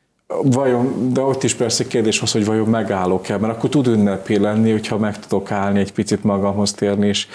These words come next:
és kikapcsolni, de hogy, vagy odafigyelni a másikra, akkor ünnepé tud válni, és, és lehet, hogy furán hangzik így tőlem, pap, hogy akkor ilyen értelemben teljesen mindegy, hogy egy szállodában vagy otthon ünneplek,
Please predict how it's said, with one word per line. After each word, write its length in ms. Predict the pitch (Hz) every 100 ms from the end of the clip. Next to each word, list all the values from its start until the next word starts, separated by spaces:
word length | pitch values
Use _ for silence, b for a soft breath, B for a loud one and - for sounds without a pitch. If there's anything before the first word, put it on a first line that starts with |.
| B B B
és 140 | 113
kikapcsolni, 720 | - 98 104 95 - 110 107
de 140 | 107 110
hogy, 240 | 110 113 - B
vagy 160 | 113 110
odafigyelni 560 | 107 107 107 107 104
a 60 | 107
másikra, 600 | 107 101 98 110 - -
akkor 280 | 120 - 127
ünnepé 420 | 127 107 101 104
tud 240 | 95 104
válni, 300 | 110 104 107
és, 180 | 110 - B B B B B B -
és 160 | 120 -
lehet, 220 | 147 135
hogy 120 | 113
furán 300 | - 123 113
hangzik 340 | 107 107 98 120
így 120 | 110
tőlem, 300 | 120 110 101
pap, 260 | 113 107
hogy 180 | - 117 -
akkor 340 | 117 - 131
ilyen 160 | 117 113
értelemben 720 | 110 - 117 113 117 117 - -
teljesen 520 | - 120 113 - 107
mindegy, 400 | 104 104 101 98
hogy 180 | 113 101
egy 140 | 101 - B B
szállodában 1000 | - 120 104 107 98 98 95 101 98 107 -
vagy 200 | 110 98
otthon 340 | 98 - 104
ünneplek, 640 | 101 98 95 110 117 113 -